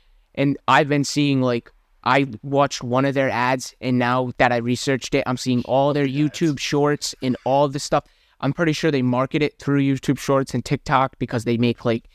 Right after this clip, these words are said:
Speaker 1: videos of them, of them making it, and they're like, "Oh, it's so fun and easy," and it's like, "I was gonna buy one for my kid, but I just bought one for myself because it's fun to do."
Speaker 2: How, how much are they?
Speaker 1: And,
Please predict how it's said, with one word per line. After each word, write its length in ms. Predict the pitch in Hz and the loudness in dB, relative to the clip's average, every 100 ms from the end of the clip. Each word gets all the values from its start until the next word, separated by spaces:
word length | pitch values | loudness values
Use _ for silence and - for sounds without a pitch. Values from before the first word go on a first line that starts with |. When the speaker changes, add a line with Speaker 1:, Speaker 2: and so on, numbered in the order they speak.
| _ _ | _ _
Speaker 1:
videos 540 | - 131 123 120 117 113 | 0 2 4 4 2 0
of 60 | |
them, 260 | 120 120 120 _ | -2 -2 -4 _
of 140 | 143 131 | -2 0
them 200 | 131 131 | 2 4
making 380 | 143 131 131 127 | 2 2 0 0
it, 280 | 120 117 | 0 -2
and 140 | - 123 | -2 0
they're 100 | 120 | 0
like, 220 | 123 143 | -2 0
"Oh, 160 | 156 151 | 2 2
it's 140 | - | -2
so 160 | - 156 | -2 -2
fun 360 | - 160 151 | 0 0 2
and 160 | 139 139 | 0 0
easy," 520 | 151 147 139 139 127 | 0 0 0 -2 -2
and 80 | 123 | -4
it's 180 | 123 139 | -4 -4
like, 180 | 127 - _ _ _ _ _ - | -4 -6 _ _ _ _ _ 0
"I 240 | 147 147 | 2 2
was 200 | 147 151 | 0 -2
gonna 180 | 156 147 | 0 -2
buy 220 | 139 139 | 0 0
one 180 | 143 147 | 0 -2
for 140 | - | -2
my 180 | 143 139 | -2 -2
kid, 340 | - 185 156 131 | -2 -2 0 0
but 140 | 135 | -2
I 80 | 135 | 0
just 240 | 143 - | -2 0
bought 200 | 175 143 | 0 0
one 120 | 147 | -2
for 140 | 151 143 | -2 -2
myself 580 | 139 139 - 151 143 - | -2 0 2 2 2 -2
because 380 | 135 151 127 | -4 -2 -2
it's 120 | 135 - | -4 -4
fun 220 | 156 147 | -2 0
to 100 | 143 | 0
do." 380 | 147 156 139 123 | 0 2 0 -2
Speaker 2:
How, 220 | - 143 - _ | -4 -6 -6 _
how 80 | - | -12
much 220 | 117 - | -10 -8
are 120 | 139 143 | -6 -6
they? 120 | - | -4
Speaker 1:
And, 320 | 131 135 131 | 0 0 0